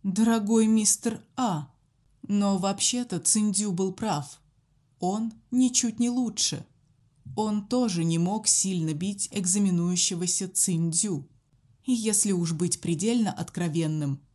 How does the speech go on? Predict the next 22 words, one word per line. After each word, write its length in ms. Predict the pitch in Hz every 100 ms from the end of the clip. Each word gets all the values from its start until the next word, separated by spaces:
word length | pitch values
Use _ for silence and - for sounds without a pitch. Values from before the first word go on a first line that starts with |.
| _ _
то 160 | 170 160
точно 440 | 180 175 - 170
так 300 | 165 208 196
же 120 | -
дела 280 | 156 190 226
обстояли 640 | - 220 - 202 208 208 208
и 200 | - 233
у 100 | 196
противоборствующей 1120 | 196 190 202 208 220 202 - 147 143 - 147
стороны. 600 | - 165 165 160 143 - _ _ _ _ _ _
В 140 | -
какой-то 420 | - 151 156 151 160
момент 420 | 160 190 214 202
все 300 | - - 160
четверо 480 | - 190 185 165 151
поняли, 580 | - 220 196 151 135 _ _ _
что 320 | - - -
они 220 | 196 196
дерутся 580 | 175 185 208 220 - 151
сами 380 | - 208 202 196
с 100 | -
собой, 460 | 214 202 208 139